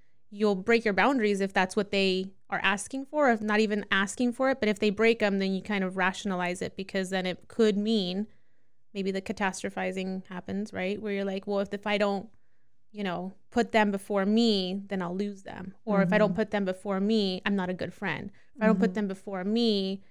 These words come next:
Speaker 1: I'm not a good daughter." Or whatever the narrative is, like, what narrative is coming up that, that actually reinforces, um,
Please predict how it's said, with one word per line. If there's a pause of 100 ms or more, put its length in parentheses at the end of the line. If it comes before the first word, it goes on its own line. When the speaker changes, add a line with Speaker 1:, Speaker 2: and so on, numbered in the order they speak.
(140)
Speaker 1:
I'm
not
a
good
daughter."
Or
whatever
the
narrative
is, (240)
like,
what
narrative
is
coming
up
that, (380)
that
actually
reinforces, (560)
um,